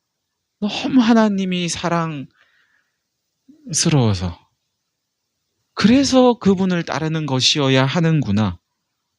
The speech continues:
그래야 진짜구나 하는 것을 모세는 알았습니다. 사랑장이라는 별명이 붙어 있는 신약 성경 고린도전서 십삼 장에는 이런 말씀이 있습니다.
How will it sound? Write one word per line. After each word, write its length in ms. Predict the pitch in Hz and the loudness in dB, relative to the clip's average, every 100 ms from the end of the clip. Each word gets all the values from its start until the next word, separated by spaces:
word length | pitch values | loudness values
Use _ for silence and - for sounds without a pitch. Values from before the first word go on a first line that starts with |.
| _ _ _ _ _ | _ _ _ _ _
그래야 360 | - 165 220 220 | -2 2 2 2
진짜구나 720 | - 160 160 131 110 101 87 _ _ _ _ _ _ _ _ _ _ _ _ _ _ _ | 0 0 -2 -2 -2 -4 -6 _ _ _ _ _ _ _ _ _ _ _ _ _ _ _
하는 280 | - 190 180 | 2 4 4
것을 440 | 156 - 160 247 254 _ _ _ _ _ | 2 2 2 2 -4 _ _ _ _ _
모세는 420 | 117 113 135 131 | -2 2 4 2
알았습니다. 580 | 127 131 113 82 71 - _ _ _ _ _ _ _ _ _ - - _ _ | 2 0 -4 -8 -14 -20 _ _ _ _ _ _ _ _ _ -20 -20 _ _
사랑장이라는 1900 | - - 175 180 185 185 160 127 98 85 _ _ _ _ _ 160 156 147 143 | -4 -2 2 2 0 -2 0 0 -2 -8 _ _ _ _ _ 2 4 4 2
별명이 540 | 131 147 180 196 185 165 | 4 4 6 4 2 -2
붙어 300 | 147 - 131 | -4 -4 -2
있는 440 | 107 135 123 85 _ _ _ | 0 -2 -2 -6 _ _ _
신약 400 | - - 196 180 | -4 2 4 4
성경 560 | - 156 147 139 139 139 | 0 -2 0 -2 -2 -6
고린도전서 760 | - 135 170 165 156 147 135 139 | -2 0 0 0 0 0 0 0
십삼 440 | - - 208 202 | 0 0 0 2
장에는 480 | 190 160 127 160 127 | 4 4 4 2 0
이런 200 | 156 185 | 2 2
말씀이 400 | 143 107 - 127 | 2 0 0 -2
있습니다. 400 | 85 - 69 - | -2 -6 -10 -14